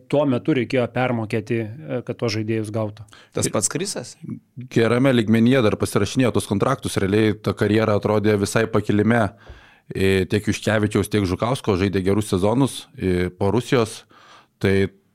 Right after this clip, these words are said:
Speaker 3: tas permokėjimas šiuo metu atrodo didžiulis, bet tuo metu tai atrodė tik tais nedidelis tas algos pakėlimas, ypatingai kai reikėjo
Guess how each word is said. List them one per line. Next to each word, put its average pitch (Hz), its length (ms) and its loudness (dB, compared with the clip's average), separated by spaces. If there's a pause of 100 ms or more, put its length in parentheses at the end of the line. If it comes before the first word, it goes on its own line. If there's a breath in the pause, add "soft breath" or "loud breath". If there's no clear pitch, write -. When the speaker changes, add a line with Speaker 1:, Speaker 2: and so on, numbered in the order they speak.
(160)
Speaker 3:
tas 107 220 0
permokėjimas 110 720 2
šiuo 117 180 0
metu 107 160 2
atrodo 107 360 2
didžiulis, 101 580 0
bet 104 140 0
tuo 120 100 0
metu 120 240 0
tai 113 120 0
atrodė 107 300 0
tik - 140 -8
tais 101 240 -2
nedidelis 120 500 2
tas - 200 -4
algos 127 260 0
pakėlimas, 117 480 0
ypatingai 107 320 0
kai 104 140 2
reikėjo 104 320 2